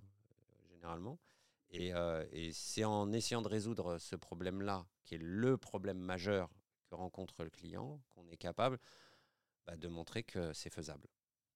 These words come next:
C'est faisable et ça va vraiment, le gap est suffisamment important pour que du coup, c-, le R O I soit là. Parce que un des éléments clés de tout ça, c'est le R O I. Faut que le, les dirige-, l'équipe dirigeante se rende,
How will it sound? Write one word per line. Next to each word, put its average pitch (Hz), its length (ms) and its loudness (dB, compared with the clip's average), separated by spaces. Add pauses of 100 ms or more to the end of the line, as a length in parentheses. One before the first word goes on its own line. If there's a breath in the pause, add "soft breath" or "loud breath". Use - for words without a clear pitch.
(120)
C'est - 200 0
faisable 110 440 8
et 92 60 2
ça - 160 2
va 92 120 2
vraiment, 110 560 2 (180)
le 92 160 0
gap 123 320 8
est 87 100 0
suffisamment 120 560 4
important 123 520 2 (220)
pour - 140 -14
que - 120 -2
du 87 160 -2
coup, 131 200 -2
c-, - 300 -6
le 95 340 4
R 107 100 4
O 110 140 8
I 135 140 4
soit 113 240 2
là. 98 120 2 (220)
Parce 87 120 -20
que 87 300 -6 (140)
un 123 140 8
des 95 280 0
éléments 95 300 2
clés 107 280 0
de 87 120 -2
tout - 140 -12
ça, 139 240 2
c'est 120 340 -2
le 101 200 2
R 92 80 -2
O 117 100 2
I. - 80 -8 (720)
Faut 92 80 -14
que 98 120 -6
le, 87 160 2
les 85 160 -4
dirige-, 95 380 -4
l'équipe 104 260 -4
dirigeante 95 480 0
se - 180 -4
rende, 90 260 -2